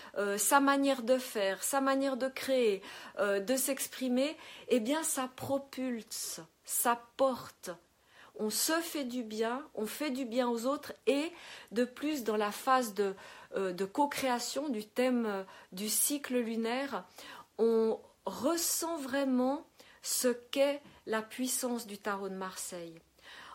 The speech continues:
En quoi le message, euh, du tarot de Marseille nous connecte à nos profondeurs, à notre source,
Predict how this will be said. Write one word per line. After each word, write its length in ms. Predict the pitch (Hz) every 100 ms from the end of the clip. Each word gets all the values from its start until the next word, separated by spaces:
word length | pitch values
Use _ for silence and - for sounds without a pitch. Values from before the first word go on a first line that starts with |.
| -
En 180 | 233 247
quoi 400 | 240 - 294 311
le 160 | 285 220
message, 800 | 226 269 269 277 262 269 233 233 -
euh, 420 | 196 196 185 151 175
du 220 | 190 214
tarot 300 | 269 262 262
de 80 | 240
Marseille 720 | 233 226 - - 262 294 254 - - - - -
nous 240 | 214 226 - -
connecte 800 | 302 311 262 269 294 - - 190 170 _ _ _ _ _ -
à 340 | 226 247 262 -
nos 160 | 208 220
profondeurs, 800 | - 226 220 226 220 233 254 -
à 140 | 214
notre 340 | 220 214 -
source, 600 | 214 - 233 277 - -